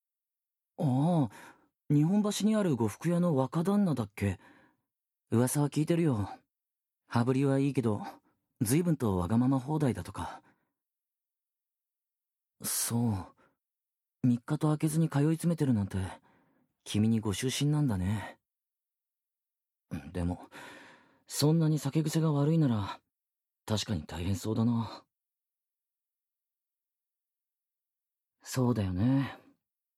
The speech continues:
そんな客でも、店にとっては一応常客。花魁の君が適当なあしらいをするわけにもいかないってわけだ。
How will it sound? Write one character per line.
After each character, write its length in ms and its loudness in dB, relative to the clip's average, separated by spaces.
そ 180 -4
ん 80 2
な 120 -2
客 200 -6
で 100 2
も、 160 0
店 240 4
に 120 4
と 100 0
っ 40 -6
て 140 -2
は 120 4
一 240 -2
応 120 4
常 220 -2
客。 320 -4
花 140 6
魁 180 6
の 160 4
君 220 4
が 80 2
適 200 -4
当 160 4
な 120 4
あ 40 2
し 120 -4
ら 100 4
い 60 4
を 60 2
す 120 -8
る 100 2
わ 80 2
け 80 -2
に 60 4
も 100 4
い 80 -2
か 140 -4
な 100 4
い 40 0
っ 40 -8
て 200 -8
わ 180 -6
け 80 -8
だ。 400 -10